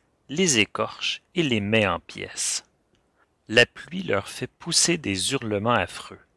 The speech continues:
Ces malheureux profanes s'y exposent d'un côté,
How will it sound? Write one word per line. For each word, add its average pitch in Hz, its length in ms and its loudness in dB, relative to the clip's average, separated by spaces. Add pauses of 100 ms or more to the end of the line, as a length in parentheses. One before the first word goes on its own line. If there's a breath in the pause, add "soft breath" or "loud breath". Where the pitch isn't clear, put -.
(140)
Ces - 240 0
malheureux 110 600 2
profanes 131 680 -2
s'y - 360 2
exposent 135 580 -2
d'un 104 140 -2
côté, - 480 -12